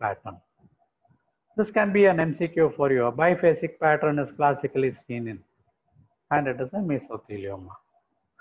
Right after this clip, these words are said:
And the tumor marker can be carcinoembryonic antigen. Carcinoembryonic antigen. And look at this picture taken from illustrated pathology.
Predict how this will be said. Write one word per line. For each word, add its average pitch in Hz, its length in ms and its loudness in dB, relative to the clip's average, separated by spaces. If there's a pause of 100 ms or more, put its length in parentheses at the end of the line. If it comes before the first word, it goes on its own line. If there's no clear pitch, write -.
(140)
And 156 180 0
the 143 60 0
tumor 208 320 4
marker 160 460 4
can 135 320 2
be 214 220 2 (100)
carcinoembryonic 143 1300 2
antigen. 104 500 -8 (1000)
Carcinoembryonic 147 1000 2
antigen. 104 560 -6 (1600)
And 170 100 4
look 185 140 4
at 208 100 2
this 180 240 2
picture 196 360 2 (100)
taken 156 300 2
from 151 200 0
illustrated 156 680 2
pathology. 156 840 0